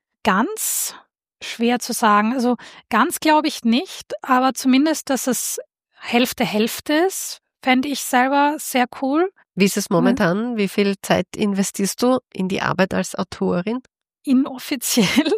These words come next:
Speaker 1: <laughs> Äh, also an Arbeitszeit, die ich darin verbringe, ist eigentlich schon, würde ich sagen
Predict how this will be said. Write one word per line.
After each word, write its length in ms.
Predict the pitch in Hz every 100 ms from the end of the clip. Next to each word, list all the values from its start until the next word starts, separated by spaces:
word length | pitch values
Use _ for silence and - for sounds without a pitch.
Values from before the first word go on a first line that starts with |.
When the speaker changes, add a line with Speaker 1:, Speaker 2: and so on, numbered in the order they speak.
| -
Speaker 1:
<laughs> 320 | 190 - 240 - -
Äh, 60 | -
also 500 | 269 254 254 277 240
an 380 | 262 247 247 247 - _
Arbeitszeit, 800 | - 254 277 - - 262 254 254 -
die 120 | 247
ich 120 | -
darin 420 | 240 233 226 233 - - _
verbringe, 920 | - 233 _ _ _ - 254 311 269
ist 180 | 247 -
eigentlich 420 | 269 226 233 226
schon, 420 | - 233 240 254 254 _
würde 240 | 196 226 240
ich 120 | -
sagen 680 | - 208 214 220 220 226